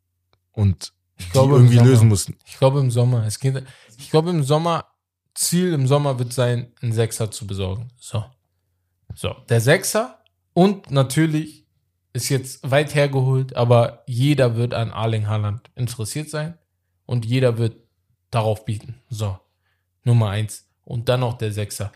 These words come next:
Speaker 2: Ich sag nicht, dass Man U Erling Haaland kriegt, ich glaube eher nicht, aber jeder Top-Verein wird versuchen, Erling Haaland zu bekommen und ich glaube am Ende Declan Rice, Kessié,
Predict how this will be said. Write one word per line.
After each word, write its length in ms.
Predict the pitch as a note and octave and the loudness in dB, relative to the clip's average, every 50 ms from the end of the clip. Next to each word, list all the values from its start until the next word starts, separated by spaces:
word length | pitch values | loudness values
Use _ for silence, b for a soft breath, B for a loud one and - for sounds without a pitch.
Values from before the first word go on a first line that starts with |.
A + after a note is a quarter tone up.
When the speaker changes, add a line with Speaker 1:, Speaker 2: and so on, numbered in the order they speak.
| b b b | b b b
Speaker 2:
Ich 80 | b - | b -10
sag 160 | A#2+ G#2 F#2+ | -10 -10 -8
nicht, 160 | A#2+ A2 - | -10 -8 -6
dass 160 | B2+ A2 - | -6 -4 -2
Man 160 | A#2 G#2+ A2 | -2 0 0
U 80 | A2+ G#2 | 0 -2
Erling 260 | F#2+ G2+ G#2+ G#2+ G#2 | -2 -4 -4 -4 -4
Haaland 260 | A2 G#2+ G#2 G2+ G2 | -4 -4 -6 -6 -8
kriegt, 260 | - - A2+ G2 - - | -8 -10 -14 -14 -14 -18
ich 100 | A2 - | -18 -14
glaube 240 | - F#2+ F#2+ G#2+ | -14 -12 -10 -8
eher 140 | G2+ G2+ G2 | -8 -6 -4
nicht, 280 | G2+ G#2 G#2 G2+ - - | -4 -4 -4 -6 -8 -10
aber 440 | A2 G#2+ G#2+ G2+ G2 G2 - _ _ _ _ _ _ _ _ _ _ _ _ _ _ _ _ _ _ _ _ | -6 -4 -4 -4 -4 -6 -8 _ _ _ _ _ _ _ _ _ _ _ _ _ _ _ _ _ _ _ _
jeder 500 | - B2+ C#3 C3+ C3 A#2 G2+ G2 G2+ - | -4 -2 0 2 2 2 0 -2 -6 -6
Top-Verein 520 | - A2+ A2+ - - A2 G#2 G#2 G2+ G2 | -6 -6 -6 -4 -4 -4 -2 -2 -4 -6
wird 120 | G2+ G2 - _ _ _ | -6 -10 -12 _ _ _
versuchen, 440 | - - A#2+ A2 A#2+ A2+ - A#2+ | -10 -8 -6 -4 -4 -4 -4 -4
Erling 260 | G#2 G2+ G#2+ G#2+ G#2 G#2 | -4 -4 -4 -6 -6 -6
Haaland 240 | A2 A2 A2 A2 | -4 -4 -6 -6
zu 120 | - - G#2 | -6 -8 -10
bekommen 320 | G2+ - - D#3 F3 F3+ - - _ _ | -8 -4 -2 -2 -2 -4 -6 -12 _ _
und 140 | - B2 A#2+ | -4 -2 0
ich 100 | A#2+ A#2 | 0 0
glaube 320 | - - B2 B2+ B2 B2+ A#2+ | 0 0 0 0 2 0 0
am 120 | G#2+ A2 | -2 -2
Ende 340 | G2 B2+ B2+ B2 B2 B2 A#2+ B2 - _ - | -2 -2 -2 0 0 -2 -2 -4 -6 _ -4
Declan 340 | C3 B2 - B2+ A2+ A2+ A#2 | -4 -2 0 -2 -2 0 0
Rice, 400 | A#2+ A#2+ A#2+ A#2 A#2 - - _ _ _ _ _ _ _ _ _ _ _ _ B2 - | 0 0 0 -2 -4 -8 -14 _ _ _ _ _ _ _ _ _ _ _ _ -20 -12
Kessié, 600 | - - B2 A#2 - - B2 A#2 A2+ A2 G#2+ G#2 | -6 -4 -4 -4 -4 -4 -4 -4 -4 -4 -6 -8